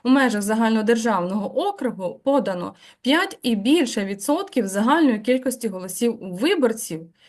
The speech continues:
які підтримали регіональні списки кандидатів у депутати. Тобто треба знати про регіональні списки і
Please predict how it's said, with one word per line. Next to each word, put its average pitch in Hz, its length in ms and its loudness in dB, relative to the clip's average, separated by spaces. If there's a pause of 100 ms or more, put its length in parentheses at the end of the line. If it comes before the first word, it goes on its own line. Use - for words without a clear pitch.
(140)
які 226 240 0
підтримали 311 720 2
регіональні 320 1080 0
списки 262 640 -4
кандидатів 185 840 -6
у 196 100 -10
депутати. 190 680 -14 (600)
Тобто 302 440 2
треба 214 360 2
знати 226 440 -2
про 196 320 -4
регіональні 196 680 0
списки 277 680 -4 (380)
і 302 420 0